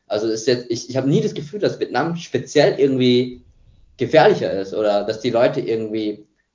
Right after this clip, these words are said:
äh, einen hinters Ohr hauen wollen, äh, mehr als, als woanders, ne? Ähm, oder dass die Leute irgendwie einen abziehen wollen. Habe ich jetzt nicht mehr das Gefühl als in anderen, äh, süd-, äh, ostasiatischen Ländern.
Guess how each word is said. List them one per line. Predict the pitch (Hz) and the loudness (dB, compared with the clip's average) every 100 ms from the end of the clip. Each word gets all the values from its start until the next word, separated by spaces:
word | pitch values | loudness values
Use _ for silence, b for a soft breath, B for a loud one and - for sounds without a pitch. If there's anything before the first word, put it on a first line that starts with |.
| - | -10
äh, | 104 | -6
einen | 101 110 113 107 107 | -4 -4 -4 -6 -10
hinters | 117 107 - | -10 -10 -2
Ohr | 160 156 - | 0 0 -2
hauen | 110 101 | -8 -6
wollen, | 92 101 170 - | -6 -6 -8 -10
äh, | 110 | -10
mehr | 104 107 113 101 | -6 -2 -2 -2
als, | 107 107 - | -4 -4 -8
als | 98 104 - 110 | -8 -8 -8 -8
woanders, | - 147 90 - | -6 -6 -8 -10
ne? | 87 117 - _ | -16 -18 -20 _
Ähm, | 104 98 101 101 - _ _ _ - | -12 -10 -10 -16 -20 _ _ _ -8
oder | 104 107 | -4 -4
dass | - | -4
die | 107 | -6
Leute | 110 101 | -6 -8
irgendwie | 104 104 101 101 98 - _ _ _ _ - _ | -12 -10 -8 -8 -8 -10 _ _ _ _ -20 _
einen | 117 - | -10 -6
abziehen | 135 - 113 98 | -6 -6 -8 -8
wollen. | 98 98 87 - - | -8 -10 -10 -12 -10
Habe | 113 | -4
ich | 127 | -2
jetzt | 120 | -2
nicht | 139 147 | -4 0
mehr | 135 151 | 2 2
das | 151 | 2
Gefühl | 127 147 139 | -6 -4 -2
als | 95 98 | -2 -4
in | 90 | -6
anderen, | 135 123 101 90 82 | -6 -6 -8 -10 -12
äh, | 82 92 - _ _ _ _ | -14 -16 -20 _ _ _ _
süd-, | 107 120 123 104 | -16 -12 -8 -4
äh, | |
ostasiatischen | 87 98 - 98 98 98 - - | -4 -4 -6 -8 -6 -8 -10 -16
Ländern. | 95 90 | -16 -16